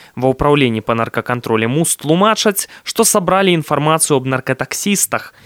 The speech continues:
якія гандлююць бубкамі. Сто з лішкам чалавек. І калі дэкрэт пачне працаваць, выязджаць на промыслы наркатаксісты не змогуць, а вазіць у машыне ўсяго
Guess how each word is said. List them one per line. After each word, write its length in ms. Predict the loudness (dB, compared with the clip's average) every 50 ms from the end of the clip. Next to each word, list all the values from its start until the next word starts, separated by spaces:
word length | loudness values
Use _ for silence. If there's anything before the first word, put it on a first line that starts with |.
| -16 -6 -2
якія 400 | -2 -2 0 0 0 0 0 0
гандлююць 480 | -2 -4 -2 0 0 0 0 0 -2 -2
бубкамі. 560 | -2 -2 -2 -2 -4 -4 -4 -2 -2 -4 -4 -6 -12 -20 -20 _ _ -8
Сто 280 | -6 -2 2 4 4 4
з 80 | 4
лішкам 360 | 2 0 0 0 -2 -4 -4
чалавек. 560 | -4 -2 0 2 2 2 0 -2 -8 -10 -14 -20 -20 -20 -20 -20 -20 -14 -6 -4
І 80 | -2
калі 240 | 0 2 2 2 4
дэкрэт 400 | 2 2 2 2 2 2 2 2
пачне 320 | 0 -2 -2 -2 0 -2
працаваць, 640 | -2 -2 -2 -2 0 0 0 2 2 2 0 0 -2
выязджаць 560 | 0 2 4 4 4 4 2 2 0 0 0
на 80 | -2 -4
промыслы 560 | 0 2 4 4 6 6 4 2 2 2 2
наркатаксісты 800 | 2 2 2 0 0 0 -2 -2 -2 -4 -4 -4 -4 -4 -2 -2
не 160 | 0 0 0
змогуць, 480 | 0 2 2 2 2 2 0 -4 -6 -8 -14 -18 -20 -14 -6
а 160 | -2 0 2
вазіць 320 | 2 2 0 -2 -2 -2
у 40 | 0 0
машыне 400 | 0 0 0 0 0 0 0 -2
ўсяго 240 | -2 -2 0 0